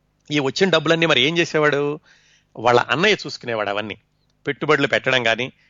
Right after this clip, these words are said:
స్టాక్స్లోను, షేర్స్లోను పెట్టడం, ఇలాంటి పనులన్నీ వాళ్ళ అన్నయ్య చూసుకుని వాటిని పెంచడం ఎలాగనేది వాళ్ళ అన్నయ్య పద్ధతి. ఈ వన్ మిలియన్ డాలర్లు వచ్చిన రోజుల్లోనే ఒక రియల్ ఎస్టేట్ అతను చార్లీ చాప్లిన్ వాళ్ళ అన్నయ్య వెనకాల పడి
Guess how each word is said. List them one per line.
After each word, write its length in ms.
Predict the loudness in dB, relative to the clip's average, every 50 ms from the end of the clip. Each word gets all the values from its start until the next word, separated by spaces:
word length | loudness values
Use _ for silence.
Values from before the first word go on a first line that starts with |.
| _ _ _
స్టాక్స్లోను, 760 | -20 -8 _ -2 -2 -2 -4 -6 -8 -6 -6 -4 -4 -6
షేర్స్లోను 580 | -8 -4 0 0 0 0 0 -4 -4 -4 -4 -2
పెట్టడం, 380 | -2 -2 -2 0 0 -2 -2 0
ఇలాంటి 320 | 0 0 0 0 -2 -2
పనులన్నీ 340 | -4 -2 -2 -2 -2 0 0
వాళ్ళ 180 | 0 2 0
అన్నయ్య 220 | 0 0 -2 -2 -4 -4
చూసుకుని 300 | -10 -12 -8 -6 -8 -8 -6
వాటిని 320 | -2 -2 -2 -2 -2 -6 -8
పెంచడం 460 | -2 -2 -2 -2 0 -2 -2 0 0
ఎలాగనేది 460 | 2 2 2 2 0 0 -2 -2 -2
వాళ్ళ 160 | -2 -2 -2
అన్నయ్య 160 | 0 -2 -2
పద్ధతి. 340 | -4 -4 -8 -10 -10 -20 _ _ _ _ _ _ _ _ _ _ _ _ _ _ _ _ _ _ _ _ _ _ _ _ _ _ _ _ _ _ _ _ _ _ -4
ఈ 280 | 0 2 4 4 4
వన్ 220 | 4 4 2 2 4
మిలియన్ 340 | 4 4 4 4 2 2 4
డాలర్లు 300 | 4 4 4 2 0 0
వచ్చిన 240 | -4 -4 -6 -6
రోజుల్లోనే 600 | -4 -4 -2 -2 0 0 0 0 2 0 -2 -2 -6 _ _ _ _ _ _ _ _ _ _ _ _ _
ఒక 180 | -6 -4 -2 -2
రియల్ 280 | -2 0 2 4 4 4
ఎస్టేట్ 360 | 2 0 0 0 0 2 0
అతను 320 | -2 -2 -2 -4 -4 -8 -10 _ _ _ _ _ _ _ _ _ _ 0 0
చార్లీ 280 | 0 2 0 -2 -2 0 0
చాప్లిన్ 280 | -2 -2 -2 -4 -4 0
వాళ్ళ 200 | 0 2 2 2
అన్నయ్య 240 | 0 0 0 0 0
వెనకాల 340 | 0 -2 -2 0 -2 -2
పడి 320 | 0 -2 -4 -6 -6 -10